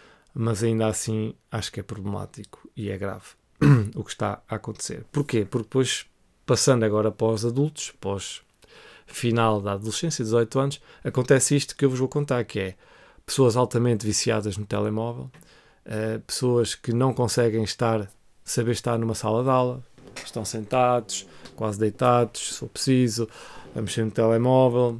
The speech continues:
não ligam nada àquilo que eu digo, o que para mim tanto se me dá como se me deu, eu ganho o mesmo. Ehm,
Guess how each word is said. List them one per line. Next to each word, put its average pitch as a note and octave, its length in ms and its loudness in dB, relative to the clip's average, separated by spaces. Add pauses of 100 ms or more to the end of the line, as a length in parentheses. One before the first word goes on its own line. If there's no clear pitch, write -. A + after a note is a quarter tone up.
(120)
não A#2+ 180 2
ligam A2+ 180 2
nada G#2+ 220 0
àquilo G#2+ 200 -6
que - 100 -6
eu B2 80 4
digo, C3 380 4
o C#3+ 60 -6
que - 100 -10
para D3 160 8
mim C#3 280 8
tanto A#2 220 0
se - 80 -4
me A#2 60 0
dá A2 100 2
como A2+ 200 -2
se - 120 -6
me A#2 80 0
deu, C3 200 2
eu A2+ 100 0
ganho G#2+ 260 0
o A#2+ 40 0
mesmo. D3 420 2 (420)
Ehm, A2+ 400 0